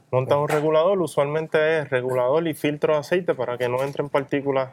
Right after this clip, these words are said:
Speaker 1: del motor allá
Speaker 2: Mm,
Speaker 1: al
Speaker 2: sí,
Speaker 1: turbo y
Speaker 2: fu-,
Speaker 1: mantener
Speaker 2: sí,
Speaker 1: ese turbo
Speaker 2: para
Speaker 1: limpiecito.
Speaker 2: filtrar el aceite del motor y
Speaker 1: Y
Speaker 2: antes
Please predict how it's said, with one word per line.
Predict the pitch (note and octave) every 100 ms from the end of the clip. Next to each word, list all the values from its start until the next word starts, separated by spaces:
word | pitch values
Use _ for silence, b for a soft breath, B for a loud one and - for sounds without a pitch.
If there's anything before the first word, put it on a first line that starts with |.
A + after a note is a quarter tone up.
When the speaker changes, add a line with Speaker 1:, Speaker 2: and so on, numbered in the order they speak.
| -
Speaker 1:
del | B2 A#2+
motor | A#2+ A#2+ C3+
allá | C3+ C3+ C#3+
Speaker 2:
Mm, | C#3 C3+
Speaker 1:
al | C3 A#2+
Speaker 2:
sí, | D#3+
Speaker 1:
turbo | E3 C#3
y |
Speaker 2:
fu-, |
Speaker 1:
mantener | B2 A#2 B2 B2+
Speaker 2:
sí, |
Speaker 1:
ese | A#2+
turbo | C3+ C3+
Speaker 2:
para | C3+
Speaker 1:
limpiecito. | B2 A#2+ C#3 A2+
Speaker 2:
filtrar | C#3 C3+
el | C#3
aceite | C3 - C3 C#3+
del | C3 B2+
motor | B2 B2 D3 D#3 -
y | C#3+ C3
Speaker 1:
Y | B2+
Speaker 2:
antes | B2+ B2